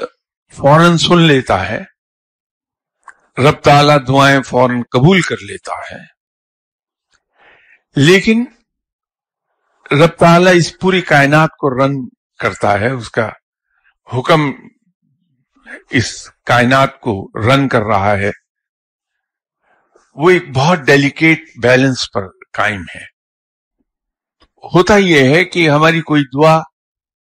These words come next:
फिलफौर पूरी नहीं होती, सुन ली जाती है, कबूल कर ली जाती है, पूरी होने में वक्त लगता है कि वो जो पूरे कायनात का निजाम का-,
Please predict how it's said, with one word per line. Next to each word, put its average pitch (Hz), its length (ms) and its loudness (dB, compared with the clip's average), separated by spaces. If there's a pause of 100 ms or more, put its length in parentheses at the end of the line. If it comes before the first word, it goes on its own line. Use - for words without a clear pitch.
(600)
फिलफौर 185 600 0
पूरी 220 480 -2
नहीं 131 320 -2
होती, 98 380 -8 (260)
सुन - 280 -2
ली 202 180 0
जाती 156 440 -2
है, 147 140 -2
कबूल 143 380 -2
कर 127 120 -6
ली 123 220 -4
जाती - 340 -8
है, 147 60 -6
पूरी 180 440 -4 (480)
होने 139 200 0
में 151 140 -2
वक्त 156 300 -4
लगता - 300 -6
है - 180 -8 (2250)
कि 156 80 0
वो 180 240 2
जो 180 420 -2 (280)
पूरे 175 260 4
कायनात 147 540 2
का 143 120 0
निजाम 156 440 0
का-, 120 280 -2